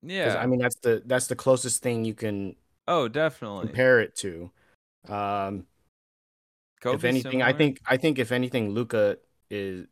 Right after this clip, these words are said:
Speaker 1: does it better than Harden. Not to shit on Harden, but, like, I mean,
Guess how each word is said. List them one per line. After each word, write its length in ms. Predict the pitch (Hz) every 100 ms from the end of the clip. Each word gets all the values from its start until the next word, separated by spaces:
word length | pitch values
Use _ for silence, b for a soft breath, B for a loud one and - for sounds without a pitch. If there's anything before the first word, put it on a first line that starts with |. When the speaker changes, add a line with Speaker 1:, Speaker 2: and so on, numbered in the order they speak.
| 98
Speaker 1:
does 200 | 110 104
it 200 | 95 78
better 400 | 120 117 95 87 _ -
than 160 | 95
Harden. 460 | 90 80 78 76 98 _ _
Not 220 | - 95 -
to 220 | 85 73 _ _ _ -
shit 200 | 123 101
on 120 | 90
Harden, 400 | 120 147 117 110
but, 160 | 101
like, 240 | 92 98 95
I 80 | 98
mean, 280 | 98 98